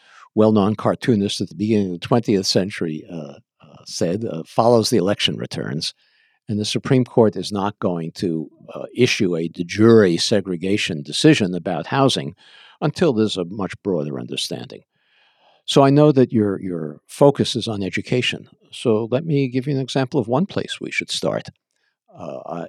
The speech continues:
in the course of writing The Color of Law, uh, I examined every, um, high school textbook that was widely used in American high schools today. Uh, now, I, this part of my research was done in two thousand and twelve, so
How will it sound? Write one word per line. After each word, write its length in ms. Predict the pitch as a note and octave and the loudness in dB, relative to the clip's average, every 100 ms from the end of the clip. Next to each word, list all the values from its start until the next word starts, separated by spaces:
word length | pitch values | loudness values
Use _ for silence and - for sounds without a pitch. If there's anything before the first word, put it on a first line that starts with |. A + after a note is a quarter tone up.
| - | -8
in 100 | F#2 | -8
the 80 | |
course 320 | F2+ B2+ B2 - | 2 4 6 4
of 140 | G#2 | 0
writing 360 | A2+ A#2+ A#2 E2 | 2 2 0 -6
The 80 | |
Color 360 | - A2+ G2+ E2+ | -6 -4 -2 -2
of 160 | C#2 F#2+ | -4 -2
Law, 260 | G#2+ C#2+ - _ _ _ _ _ _ _ _ | -2 -2 -8 _ _ _ _ _ _ _ _
uh, 280 | - - - - | -16 -14 -16 -8
I 100 | F#2 | -4
examined 720 | F2 G#2 A#2 A#2 G2 E2+ E2+ - | -4 -2 -2 -2 -2 -4 -6 -6
every, 560 | A2+ A2+ G#2+ F2+ F2 - _ - | -2 -2 0 -2 -4 -10 _ -16
um, 260 | F2 C2 _ _ _ _ _ _ _ - - | -14 -14 _ _ _ _ _ _ _ -20 -4
high 160 | B2+ | 2
school 320 | B2 - G#2 F2+ | 2 2 0 0
textbook 560 | B2+ - - F2 - | -2 -2 -4 -6 -4
that 180 | - - | -10 -10
was 160 | D#2+ - | -14 -12
widely 440 | E2+ F#2+ F#2+ D#2+ | -4 -4 -2 -4
used 400 | E2 F2 E2 - | -4 -2 -4 -6
in 80 | D#2+ | -10
American 400 | D2+ D#2+ D2 D#2+ | -8 -8 -8 -10
high 180 | - C#2 | -12 -10
schools 400 | - - - - | -10 -12 -12 -12
today. 460 | - D2 A#1 - _ _ _ _ _ _ | -12 -12 -12 -14 _ _ _ _ _ _
Uh, 160 | - - | -20 -18
now, 340 | D#2+ D#2 C2+ | -12 -8 -8
I, 200 | C2+ C#2+ - D2 | -8 -12 -14 _
this 160 | E2+ - | -8 -6
part 280 | - G#2 E2 | -2 -2 -2
of 60 | |
my 100 | C#2+ | -4
research 540 | C#2 D2+ - C2 B1 - | -6 -6 -6 -8 -10 -10
was 200 | C#2+ - | -10 -8
done 200 | D2 B1+ | -10 -10
in 140 | A#1 | -16
two 160 | - F#2 | -12 -10
thousand 440 | - C2 A1+ - | -6 -6 -6 -10
and 100 | - | -14
twelve, 400 | - D2+ G1+ G1+ | -10 -10 -8 -12
so 200 | - D#2 | -10 -10